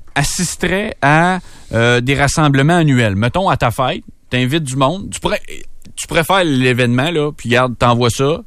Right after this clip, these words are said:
puis normalement, t'en as à peu près les cinquante, tu dis, eux, ils viendraient là.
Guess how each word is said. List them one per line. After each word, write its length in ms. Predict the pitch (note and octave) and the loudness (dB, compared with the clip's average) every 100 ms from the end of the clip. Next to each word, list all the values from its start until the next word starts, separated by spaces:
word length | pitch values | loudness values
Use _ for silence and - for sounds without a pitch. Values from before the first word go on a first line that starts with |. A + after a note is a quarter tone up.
| - | -6
puis 140 | B2+ | -2
normalement, 640 | C3+ D#3 D#3+ D3 D3 D#3 E3 - | 2 2 2 2 0 -2 -4 -2
t'en 160 | C#3 C3+ | 2 2
as 40 | |
à 40 | |
peu 120 | A#2+ B2 | 0 0
près 160 | D#3+ | 0
les 120 | D3+ | 0
cinquante, 460 | A#2 C3+ B2 C#3+ D3 | 0 -2 0 0 -2
tu 100 | - | -4
dis, 320 | A2+ B2 C3+ - - - E3+ | -4 -2 -4 -6 -16 -4 0
eux, 120 | E3 | 2
ils 60 | |
viendraient 360 | B2+ A#2+ A2 | 2 2 2
là. 100 | G2+ | 0